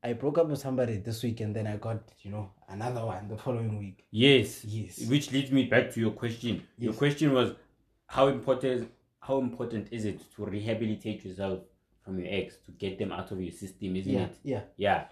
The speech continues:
Speaker 2: So you say you broke up with a person today.
Speaker 1: Yeah.
Speaker 2: And then next week you are with another person.
Speaker 1: Mm.
Speaker 2: So you are in rehab for a week.
Speaker 1: Yes.
Speaker 2: And then child, it's over.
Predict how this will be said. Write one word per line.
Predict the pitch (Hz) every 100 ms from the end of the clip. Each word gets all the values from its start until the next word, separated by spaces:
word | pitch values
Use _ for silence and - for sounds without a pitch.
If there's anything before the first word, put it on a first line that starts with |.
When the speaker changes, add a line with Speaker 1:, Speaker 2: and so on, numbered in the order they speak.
| - _
Speaker 2:
So | - 113
you | 107
say | - 147
you | 113
broke | 101 110 117
up | -
with | 98
a | - 107
person | 104 95
today. | - 76 85 90 80 76 _
Speaker 1:
Yeah. | 123 120 95 _ _ _ -
Speaker 2:
And | 95
then | 95
next | 98 98 -
week | 113 107
you | 95
are | 90
with | 92
another | 90 123
person. | - 190 180 - - -
Speaker 1:
Mm. | 139 104 107
Speaker 2:
So | 117
you | 107 107 123
are | 110
in | 101
rehab | 92 98 98 -
for | 90
a | 82
week. | 82 110 - - _ _
Speaker 1:
Yes. | 254 247 262 135
Speaker 2:
And | 87
then | 95 101
child, | - - 120 107
it's | -
over. | 113 113